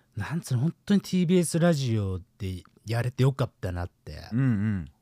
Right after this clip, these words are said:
Speaker 1: 思いましたね。
Speaker 2: ああ、いいね。確かにね。
Speaker 1: うん。
Speaker 2: 本当だよ。しかもなんか嬉しい関わり方なんじゃないの？そのなんか、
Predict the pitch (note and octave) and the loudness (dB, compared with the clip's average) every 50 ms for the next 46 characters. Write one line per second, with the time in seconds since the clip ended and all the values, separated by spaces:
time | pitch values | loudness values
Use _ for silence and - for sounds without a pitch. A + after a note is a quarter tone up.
0 | _ - A2+ A2+ B2 C3+ C#3+ C3+ C3+ B2+ B2 - - - D#2 D#2 D#2+ D#2+ F#2 F2+ | _ -8 -4 0 2 4 4 4 4 2 2 0 -4 -8 -12 -10 -8 -6 -4 -4
1 | F2+ F2 E2+ D#2+ E2 D#2+ D2+ D#2+ E2 F2+ G2+ F#2+ D2+ C2+ - A2+ C3 A#2+ - - | -4 -4 -4 -6 -8 -8 -8 -8 -8 -8 -8 -8 -10 -10 -10 -10 -10 -8 -8 -8
2 | F#2+ E2 D#2 E2 F#2 G2 F#2 F#2 F2+ F2+ F2 F2 E2 D#2+ D2+ D2 - F2+ F2+ F#2 | -8 -8 -6 -6 -6 -6 -6 -6 -6 -6 -6 -6 -8 -10 -12 -14 -14 -14 -12 -12
3 | F2+ - - F#2 F2 F2+ D#2+ - - _ - - - F3+ C3 C3 D3 C3 - G#2 | -12 -12 -12 -10 -8 -8 -10 -10 -12 _ -6 -2 0 2 4 2 2 0 0 0
4 | C#3+ D#3 A#3+ C4 - D4 A#3+ - B2+ A#2 - A#2 A2+ A2+ B2 A2+ A#2 G#2+ F#2+ F2 | 2 2 2 2 2 2 0 -2 -2 -2 -2 0 0 0 -2 -2 -4 -4 -4 -4
5 | D#2+ D#2+ D2+ D2 D#2 - - F#2+ E2+ F2 E2 - - - - | -6 -6 -8 -10 -10 -10 -8 -8 -6 -6 -8 -8 -10 -12 -14